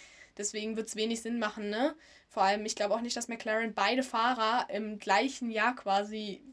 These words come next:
gehen lassen würde. Also mit zwei, äh, Oscar Piastri hat ja bis zweitausendsechsundzwanzig und ich glaub nicht, dass sie das am gleichen,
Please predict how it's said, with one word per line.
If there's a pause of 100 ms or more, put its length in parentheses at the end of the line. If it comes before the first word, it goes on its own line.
(160)
gehen
lassen
würde.
Also
mit
zwei,
äh, (160)
Oscar
Piastri
hat
ja
bis
zweitausendsechsundzwanzig
und
ich
glaub
nicht,
dass
sie
das
am (120)
gleichen,